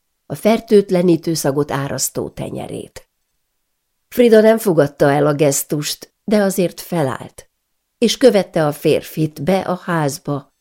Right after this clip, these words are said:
a konyha melletti egyik cselédszobába. A kutyus egyenletesen lélegezve aludt a kanapén.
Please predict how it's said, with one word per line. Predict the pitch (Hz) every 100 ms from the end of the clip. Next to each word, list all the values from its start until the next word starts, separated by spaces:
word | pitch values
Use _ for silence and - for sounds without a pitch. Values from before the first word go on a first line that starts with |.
| _ _ _ _
a | 214
konyha | 269 247 190
melletti | 175 165 160 151 147 156
egyik | - 160 165
cselédszobába. | - 135 95 110 - - 110 - - - - _ _ _ _ _ _ _ _ _ _ _
A | 190
kutyus | - 285 247 220
egyenletesen | - 254 226 202 180 170 156 147
lélegezve | 143 156 151 147 147 139 143
aludt | - 170 165 147 -
a | 143
kanapén. | - 139 120 - 127 127 -